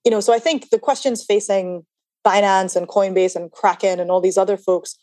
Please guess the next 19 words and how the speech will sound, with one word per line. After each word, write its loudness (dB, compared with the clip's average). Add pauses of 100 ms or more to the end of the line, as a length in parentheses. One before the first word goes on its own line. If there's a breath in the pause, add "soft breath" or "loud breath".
(260)
are 4
ones 0
they 4
have -2
really 2
tried -2
to -8
tackle -2
head 0
on. 2
And, -14
you -2
know, 2
so -2
there's 2
been 0
an -6
outbreak 0
of 0